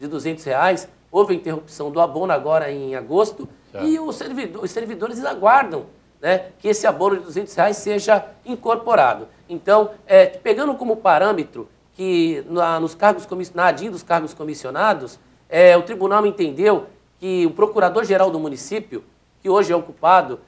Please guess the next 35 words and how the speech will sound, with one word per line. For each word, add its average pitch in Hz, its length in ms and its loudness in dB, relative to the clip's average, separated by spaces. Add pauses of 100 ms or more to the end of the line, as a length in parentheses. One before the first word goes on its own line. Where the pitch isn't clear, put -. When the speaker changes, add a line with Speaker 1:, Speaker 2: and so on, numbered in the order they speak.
(180)
Speaker 1:
pelo 151 180 -4
Fábio 160 320 4
Aghetoni, 143 540 0
e - 80 -10
nós 156 160 -4
temos 165 260 -8
o 156 40 -2
advogado-geral 160 880 2
do 147 80 -6
município, 139 500 -10
que - 60 -12
é 147 40 0
o 147 40 2
A 143 40 0
G 139 120 -8
M, 170 320 -6 (260)
que 170 60 -4
é 165 40 2
o 170 40 2
Leandro 165 320 0
Max 147 220 -4
Speaker 2:
Sim. 127 80 -10
Speaker 1:
Mota. 170 440 4 (220)
Então, 190 280 -2 (120)
o 285 360 2 (220)
cargo 147 460 6 (260)
hoje 170 320 4
preenchido 180 600 -4
por 180 160 -8
um 220 40 -6
procurador, 175 680 -2 (400)
de 151 300 -4
procurador-geral 160 1160 4 (100)
do 196 160 4
município, 151 600 -6